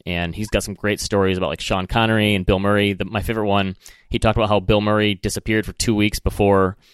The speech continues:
a movie set, and they were waiting for him, and then he called him collect from the Taj Mahal <laughs> and said, <laughs> so, that was a good one. Uh, my other det-, my detective one I did read was called Holy Ghost by John Sanford. It's a Virgil Flowers one, just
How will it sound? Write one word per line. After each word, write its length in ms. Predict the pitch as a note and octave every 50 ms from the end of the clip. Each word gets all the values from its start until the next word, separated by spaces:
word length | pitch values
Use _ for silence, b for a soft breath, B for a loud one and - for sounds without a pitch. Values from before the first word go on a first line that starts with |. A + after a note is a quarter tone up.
| b b b b b b
a 80 | G2 F#2
movie 220 | G2+ G#2 G#2+ G#2+
set, 320 | - A#2 A2+ A#2+ B2+ - _ _ -
and 80 | G2 F#2+
they 60 | F2
were 60 | F2 E2+
waiting 280 | F2 F2+ F#2 F#2 F#2+
for 200 | - G#2 G2+ G2+
him, 60 | G2
and 100 | F#2+ F#2
then 160 | F#2+ F#2 F2+ E2+
he 140 | - G2
called 420 | - - G2+ F#2 F#2 F#2 E2+ - - _ _ _
him 240 | - - G2+ F2+ F2
collect 320 | - - F#2+ F2+ F2+ -
from 140 | - - F#2+
the 40 | E2+
Taj 280 | - F#2 F2 F2+ -
Mahal 480 | F2+ E2 - F#2 F2+ F#2+ G#2 A2+ - - _ _ _ _ _ _ - -
<laughs> 440 | - - - - - - - - -
and 120 | G2 F2+
said, 240 | - F#2 F2+ - -
<laughs> 640 | - - - D#3+ - - F3 - - - - - -
so, 100 | - -
that 580 | F#3 F3 F2+ - - A#2+ B2 A#2+ B2 A#2+ A2 - -
was 160 | G2+ F#2+ F#2
a 40 | F2
good 120 | F2+ F2+
one. 120 | F2+ F#2
Uh, 220 | D#2+ A2+ A#2 A2 G#2
my 200 | G#2+ A#2 A#2 A#2
other 180 | B2+ B2+ C3
det-, 260 | A2 A2+ - - B2+ -
my 140 | A#2 A2+
detective 360 | G#2+ A2 - - B2+ - A#2+ A2
one 120 | A2+ A2
I 80 | G#2 G2+
did 220 | F2+ G#2+ G#2 G2+
read 260 | G#2 G#2 G#2 G2+ F2+
was 100 | F#2 -
called 160 | - G2 F#2
Holy 220 | - - G#2+ G2+ F#2+
Ghost 320 | E2 G2+ F#2+ G2+ G2+ -
by 80 | - F#2
John 240 | F2 G2 F#2 F#2 F#2
Sanford. 540 | - G2+ F#2+ F#2 F#2 - G2 G2 F#2+ F#2+ - b b b b b b b
It's 220 | F2+ F2+ - -
a 160 | F2+ F2 E2+ E2+
Virgil 240 | F2+ F#2 F2 F#2
Flowers 400 | - - F#2 F2+ F2+ F#2 F#2 F2
one, 320 | F#2 F2 F2+ F2 E2+ F2 F#2
just 240 | - F#2 F2+ -